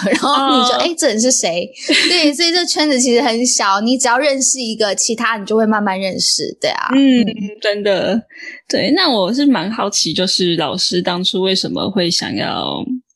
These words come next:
Speaker 2: 教华语，还有成立这个 YouTube 的频道？
Speaker 1: 呃，这个是在，呃，我是十年之前嘛，开始接触教华语这件事情。
Speaker 2: 嗯。
Speaker 1: 不过我在最一开始的时候，其实是教台湾的小朋友英文。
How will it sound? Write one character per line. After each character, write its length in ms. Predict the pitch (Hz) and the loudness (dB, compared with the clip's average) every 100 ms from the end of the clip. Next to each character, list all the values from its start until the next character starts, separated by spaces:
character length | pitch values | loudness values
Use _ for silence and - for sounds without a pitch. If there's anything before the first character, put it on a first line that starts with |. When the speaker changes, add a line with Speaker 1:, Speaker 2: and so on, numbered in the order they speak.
| _ - | _ -6
Speaker 2:
教 320 | - 202 208 | -2 0 -2
华 320 | 208 160 - | -2 -2 0
语， 200 | 180 151 | -2 -2
还 220 | 196 - | -4 -4
有 300 | 143 104 98 - - _ _ - | -2 -2 -4 -6 -10 _ _ -8
成 280 | - 170 175 | -4 0 2
立 160 | 190 | 0
这 160 | 180 170 | 0 -2
个 80 | 160 | -2
YouTube 460 | 175 170 - 170 | -2 -2 -2 -2
的 100 | 113 | -2
频 260 | - - - | -4 -4 -2
道？ 240 | - - - _ _ _ _ 185 - - - - | -4 -4 -8 _ _ _ _ -14 -8 -6 -6 0
Speaker 1:
呃， 320 | 233 214 208 | 2 4 2
这 160 | - 381 | 0 2
个 140 | 262 | 0
是 80 | 262 | 0
在， 420 | 294 262 226 214 - - | 0 0 0 -2 -6 -2
呃， 160 | 220 | -2
我 120 | - 233 | 0 0
是 100 | 320 | 2
十 240 | - 247 | 0 2
年 200 | 247 208 | 0 0
之 160 | 214 233 | -2 -2
前 260 | 202 175 | -2 -2
嘛， 160 | 156 160 - | -2 -4 -2
开 180 | 247 | -2
始 120 | 254 196 | -2 -2
接 240 | 214 208 | 0 0
触 200 | 202 220 | 0 0
教 220 | 220 190 | 2 0
华 220 | 208 170 | 0 -2
语 100 | 175 - | -2 -4
这 120 | 185 | -2
件 200 | 180 180 | -2 -2
事 200 | - 165 | -2 0
情。 240 | - 233 | 0 0
Speaker 2:
嗯。 20 | |
Speaker 1:
不 80 | 226 | 0
过 160 | 254 285 | 4 4
我 100 | 196 | 4
在 220 | 247 220 | 0 -4
最 320 | 214 - 240 | -4 -2 0
一 100 | 233 | 0
开 240 | 220 208 202 | -4 -4 -2
始 140 | 190 | 0
的 100 | 170 | 0
时 80 | 180 | 0
候， 120 | 214 | 0
其 180 | - 226 | 0 -2
实 180 | 247 240 | 0 0
是 160 | 269 | 0
教 320 | 226 233 214 226 - - | 0 0 -2 -4 -16 -10
台 160 | - 226 | -4 0
湾 140 | 240 | 2
的 80 | 247 | 0
小 180 | 214 185 | 0 -2
朋 240 | 185 190 | -4 -4
友 160 | 202 190 | -2 -2
英 220 | - 202 | 0 2
文。 340 | 202 170 - | 4 0 -4